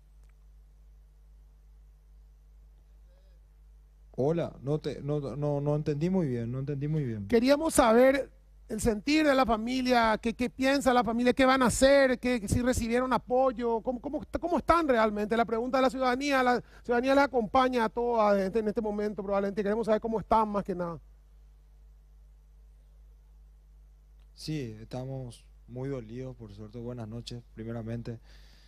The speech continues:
Speaker 1: Eh, la familia está muy,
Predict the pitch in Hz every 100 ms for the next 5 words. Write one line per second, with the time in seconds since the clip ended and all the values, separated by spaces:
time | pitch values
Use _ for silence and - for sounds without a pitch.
0 | - - - _ - - - _ - -
1 | - - - - - - - - _ -
2 | - - _ - - - - 135 127 120
3 | 117 113 107 117 127 120 131 135 127 117
4 | 120 117 110 113 113